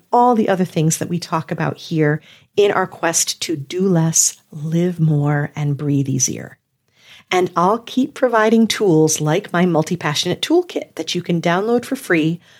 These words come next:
from my website, positively productive dot com.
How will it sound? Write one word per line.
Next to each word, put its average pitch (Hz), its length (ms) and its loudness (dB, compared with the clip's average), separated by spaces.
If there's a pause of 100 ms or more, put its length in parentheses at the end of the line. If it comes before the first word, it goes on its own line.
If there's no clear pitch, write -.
from 202 220 -2
my 208 140 2
website, 147 580 0
positively 151 480 -2
productive 143 480 -6
dot 135 220 -4
com. - 360 -10